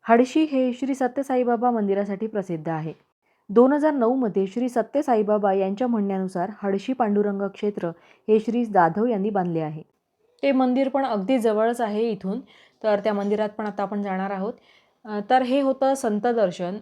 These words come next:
आणि बाहेर आल्यानंतर अशा प्रकारचे स्टॅच्यूज आता बनवण्यात आलेले आहे. जेव्हा मी मागल्या वेळी आलेली होती, तेव्हा हे असं काहीच नव्हतं. आता हे थोडंसं ॲडिशनल झालेलं आहे. हे बघा, आता आपण बाहेर आलेलो आहोत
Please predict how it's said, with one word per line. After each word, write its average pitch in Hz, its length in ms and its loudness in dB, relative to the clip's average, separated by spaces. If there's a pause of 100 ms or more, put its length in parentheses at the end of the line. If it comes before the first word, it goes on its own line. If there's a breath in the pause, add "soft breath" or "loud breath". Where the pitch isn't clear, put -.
आणि 190 240 -4
बाहेर 190 340 -2
आल्यानंतर 202 520 -6
अशा 190 200 -6
प्रकारचे 196 540 -6
स्टॅच्यूज 208 560 -6
आता 185 360 -4
बनवण्यात 185 420 -4
आलेले 180 280 -4
आहे. 175 260 -6 (420 loud breath)
जेव्हा 202 160 2
मी 220 100 -2
मागल्या 196 420 -2
वेळी 208 160 0
आलेली 190 340 -2
होती, 185 240 -6
तेव्हा 190 220 -6
हे 190 120 -4
असं 190 200 -6
काहीच 196 340 -6
नव्हतं. 180 240 -8 (440 soft breath)
आता 190 200 -8
हे 196 220 -4
थोडंसं 190 300 -2
ॲडिशनल 185 460 -4
झालेलं 180 340 -4
आहे. 175 180 -6 (800 soft breath)
हे 208 60 0
बघा, 190 260 4
आता 180 180 2
आपण 208 280 -2
बाहेर 196 340 0
आलेलो 190 340 0
आहोत 180 220 -6